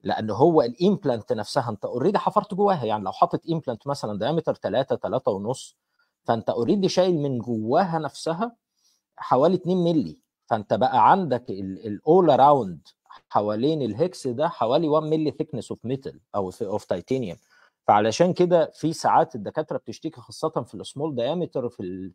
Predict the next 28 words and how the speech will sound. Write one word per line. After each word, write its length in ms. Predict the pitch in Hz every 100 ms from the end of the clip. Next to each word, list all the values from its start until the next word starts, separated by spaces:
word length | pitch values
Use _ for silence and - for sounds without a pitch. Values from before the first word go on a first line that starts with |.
| -
two 40 |
point 340 | 139 147 120 -
seven 400 | 185 175 170 139
او 260 | 107 107
في 100 | 98
ال 100 | 95
تلاتة 320 | - 107 143 131
مليمتر، 540 | 107 117 160 135 123
آه، 560 | 101 95 98 90 87 - _ _ - - _ _ _ 151
امبلانت، 460 | 202 208 202 190 -
ان 100 | 110
يقول 180 | 107 147
لك: 120 | 151
"يا 160 | 156 131
دكتور 340 | 127 - 139
انا 80 | 117
بحط 340 | 107 - 180 135
الزرعه 640 | 101 139 175 170 175 170
واتحطت 520 | 120 - - 175 139 -
تمام، 500 | 113 123 180 196 165 127
جيت 240 | 156 180 156
later 300 | 180 170 135
on 260 | 160 170
احط 360 | 135 175 175 151
الاباتمنت 680 | 123 127 165 196 190 170 131
ومش 220 | 120 151
راضيه 220 | 156 135
ترجع." 220 | 127 107